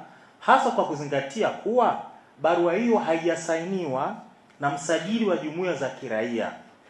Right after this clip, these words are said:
Ni dhahiri kuwa barua hiyo inakosa uhalali na nguvu ya kisheria kuitwa maamuzi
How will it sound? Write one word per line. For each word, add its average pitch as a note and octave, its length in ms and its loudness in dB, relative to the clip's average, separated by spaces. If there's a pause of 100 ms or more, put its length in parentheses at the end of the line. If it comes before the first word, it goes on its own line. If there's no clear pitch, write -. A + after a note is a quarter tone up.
(160)
Ni E3+ 100 -2
dhahiri G3+ 440 0
kuwa G3+ 300 2
barua E3 320 0
hiyo F3 480 2
inakosa E3 640 0
uhalali F#3+ 680 2
na D#3+ 160 -6
nguvu E3+ 320 -4
ya D3+ 80 2
kisheria E3 560 -6
kuitwa E3 480 -6
maamuzi C#3 760 -2